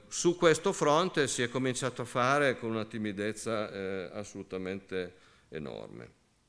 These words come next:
S-, tutti parlano di costi della politica, tutti vorrebbero non più vedere i politici girare con le macchine blu,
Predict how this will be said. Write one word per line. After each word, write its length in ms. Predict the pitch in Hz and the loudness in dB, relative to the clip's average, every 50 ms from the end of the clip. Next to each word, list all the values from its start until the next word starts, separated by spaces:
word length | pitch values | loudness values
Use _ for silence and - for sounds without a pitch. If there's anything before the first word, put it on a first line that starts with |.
| _ _ _ _ _ _ - - - _ _ - - _ - | _ _ _ _ _ _ -20 -20 -20 _ _ -20 -20 _ -18
S-, 160 | - - - | -18 -16 -8
tutti 300 | - - 175 170 - 151 | -2 -2 -2 0 0 0
parlano 540 | - - 139 135 131 131 127 120 113 113 123 120 | 4 6 6 8 8 8 6 6 6 4 4 2
di 120 | 104 110 | -2 -2
costi 280 | - 135 139 127 - 131 | 2 2 2 2 4 2
della 140 | 120 113 | 2 2
politica, 440 | - 120 117 135 160 139 98 101 95 | 4 4 4 6 6 6 4 2 0
tutti 240 | 95 - 131 - - | 0 -2 -4 -2 0
vorrebbero 460 | 117 104 107 107 113 117 110 113 107 | 2 2 4 4 4 4 4 4 4
non 180 | 104 107 101 104 | 4 2 2 0
più 160 | 101 117 120 | 0 0 0
vedere 300 | 117 117 107 110 110 110 | 2 2 2 2 0 0
i 40 | 104 | -2
politici 560 | - 104 104 110 113 117 123 117 95 101 98 | -2 -2 -2 0 -2 -2 -4 -8 -10 -8 -8
girare 420 | 101 98 98 101 110 110 113 110 | -4 -4 -2 0 0 0 -2 -2
con 120 | 107 110 107 | -2 -4 -4
le 60 | 104 | -4
macchine 400 | 104 107 110 110 - 120 110 104 | -4 -4 -6 -6 -4 -4 -4 -4
blu, 440 | 90 92 101 110 123 131 131 120 | -2 -2 0 2 2 2 2 0